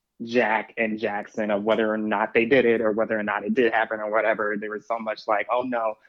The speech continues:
I know them. They would never do that." That there was so much protection over them that it kinda outshined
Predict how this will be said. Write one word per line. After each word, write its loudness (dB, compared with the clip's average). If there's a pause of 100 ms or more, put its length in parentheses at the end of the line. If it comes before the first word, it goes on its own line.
(120)
I 2
know 4
them. 0
They 0
would 0
never 0
do 2
that." 0 (440)
That 4
there 6
was 2
so 2
much -2
protection -2
over 2
them 0 (380)
that 4
it 2
kinda -2
outshined -2